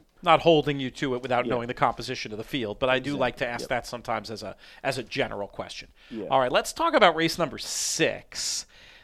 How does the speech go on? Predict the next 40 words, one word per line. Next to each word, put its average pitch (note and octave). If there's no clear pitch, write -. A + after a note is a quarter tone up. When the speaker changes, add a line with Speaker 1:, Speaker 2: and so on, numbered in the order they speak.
Speaker 1:
This E3+
Speaker 2:
Let's D3
not. A#2
Speaker 1:
<laughs> G#3+
No, G#3
I'm G3
gonna G3
make B3+
you, G#3+
'cause F3+
I F3
saw F#3+
your A#3+
trip E4+
notes F#3+
and F#3
I D#3+
wanna F3
talk C#4+
about F#3
'em. D3
Starter B3
allowance, F3+
six -
furlongs F#3
on D#3+
the D3
dirt. A#2
H C#4+
T D#4+
R G3+
has E3
a C#3+
fun D#3+
feature -
where C3
it E3
makes G3
predictions C#3
about C#3+